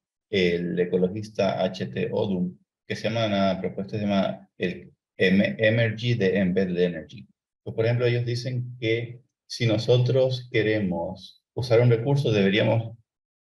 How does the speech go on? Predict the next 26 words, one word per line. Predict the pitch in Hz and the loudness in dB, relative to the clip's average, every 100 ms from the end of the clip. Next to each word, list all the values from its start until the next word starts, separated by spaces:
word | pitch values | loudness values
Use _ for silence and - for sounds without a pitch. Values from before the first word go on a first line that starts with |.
| _ | _
empezar | 117 104 110 117 | -4 -2 0 2
a | |
mirar | 120 120 127 123 | 2 2 0 0
cuánto | 123 120 120 123 | 0 0 0 -2
le | 104 | -2
cuesta | 90 107 107 107 | -4 -4 -4 -4
a | |
la | 98 | -4
naturaleza | 92 92 92 90 - | -4 -4 -4 -4 -6
producir | 87 87 92 | -8 -8 -8
este | 90 92 | -6 -4
recurso. | 90 - - - - _ _ _ _ - | -6 -8 -10 -10 -20 _ _ _ _ -10
Entonces, | 113 110 | 0 2
es | |
obvio | 113 127 123 | 4 4 2
que | 107 | 2
una | 107 | 0
cosa | 104 110 | 2 0
como | 107 101 | 2 2
el | 98 | 2
petróleo, | 92 - 123 117 92 | 0 2 0 2 0
que | 90 95 - - - _ _ _ | 0 -2 -4 -10 -20 _ _ _
se, | - 98 87 87 - | -6 -2 -2 -2 -6
primero | 95 95 104 | 0 4 4
se, | 101 92 85 82 82 85 | 4 2 4 2 -2 -6
son | - 98 95 92 | -2 0 2 2